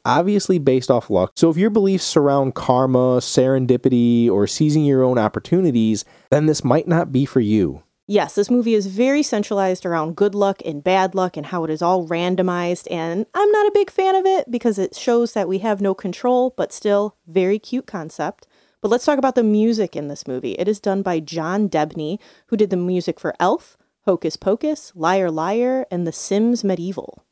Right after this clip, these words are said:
Speaker 1: Yeah, those are some pretty big movies that I know a lot of people know, and they also have some really good scores. Like, I know Elf is a really good score. I love that score. This movie, Luck,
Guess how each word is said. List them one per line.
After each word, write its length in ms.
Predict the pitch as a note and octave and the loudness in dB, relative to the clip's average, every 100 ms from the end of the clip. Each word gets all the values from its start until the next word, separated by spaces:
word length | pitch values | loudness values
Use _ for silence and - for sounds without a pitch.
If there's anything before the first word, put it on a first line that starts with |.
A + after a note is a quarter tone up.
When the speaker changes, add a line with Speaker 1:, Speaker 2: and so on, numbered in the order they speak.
| _ _ | _ _
Speaker 1:
Yeah, 260 | A2+ C3 A#2+ | 0 2 4
those 200 | C3 F3 | 4 2
are 80 | A#3+ | 2
some 120 | C#4+ | 0
pretty 200 | G#3+ G#3 | 2 2
big 180 | F3 D3 | 2 2
movies 380 | D3 C#3 G#2+ | 2 4 2
that 120 | F#2+ F#2+ | 2 2
I 80 | |
know 120 | C3+ F3 | 2 2
a 40 | |
lot 360 | A2+ G#2 G2+ A2+ | 2 2 2 0
of 60 | |
people 280 | C3+ B2 G#2 | 0 0 0
know, 520 | F#2+ F2+ F2 A#2+ F#3 - - _ _ - | 0 0 4 4 2 -4 -20 _ _ -4
and 120 | C#3+ | 0
they 60 | D#3 | 2
also 300 | F3 F3+ F#3+ | 2 2 2
have 180 | E3+ E3 | 2 0
some 240 | F3 D3 | 2 2
really 300 | A#2 B2 D3 | 4 4 2
good 260 | C#3 C#3 C3+ | 2 2 0
scores. 400 | - E3 F3 F#2 | 0 2 2 2
Like, 160 | G2+ | 0
I 140 | G2+ B2 | 2 2
know 180 | C3+ - | 2 0
Elf 440 | G#2 A2 F#3 - - | 2 2 0 -4 -2
is 100 | C3 | 2
a 80 | B2 | 2
really 440 | A#2 B2 B2+ B2+ | 4 4 4 2
good 600 | A#2 A2+ A#2 G#2+ A2+ G#2 G#2+ | -2 0 2 4 2 0 -4
score. 400 | - G#2+ G2+ C#2+ | -2 0 2 0
I 80 | F2 | 0
love 300 | F#2+ G2+ G2+ | 2 0 2
that 180 | E2 - | -2 -4
score. 380 | - B1+ F#2+ - - _ _ | -6 -4 -6 -12 -20 _ _
This 260 | A#2+ D3+ G3 | -2 0 2
movie, 280 | B3 A#3 E3+ | 2 2 2
Luck, 340 | C3 D#3 - | 2 2 0